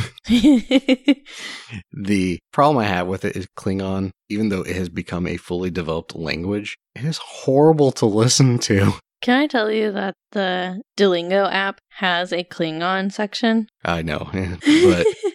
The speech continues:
Speaker 1: <laughs>
Speaker 2: yeah, I want to love this. I feel like I wouldn't enjoy it if I actually went to it, just like I see ads for Star Trek cruises where people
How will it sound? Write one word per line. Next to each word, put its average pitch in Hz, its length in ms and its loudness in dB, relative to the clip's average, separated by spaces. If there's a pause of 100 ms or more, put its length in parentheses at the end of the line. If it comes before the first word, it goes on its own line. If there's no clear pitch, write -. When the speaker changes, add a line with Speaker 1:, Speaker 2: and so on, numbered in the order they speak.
Speaker 1:
<laughs> - 380 -2
Speaker 2:
yeah, 110 180 0
I 104 140 0
want 98 380 -2
to 117 80 2
love 90 320 0
this. 87 340 -4
I 98 140 -2
feel 95 240 -2
like 85 160 -2
I 87 80 0
wouldn't 85 280 -4
enjoy 85 280 -4
it 85 60 0
if - 120 -6
I 82 100 -2
actually 80 360 -4
went 82 220 -8
to 95 140 -4
it, - 140 -8
just - 220 -6
like 85 160 -4
I 82 80 -2
see 85 460 -8
ads 82 380 -6
for 85 220 -8
Star 85 320 -4
Trek - 260 -8
cruises 87 520 -6
where 85 200 -10
people 82 480 -6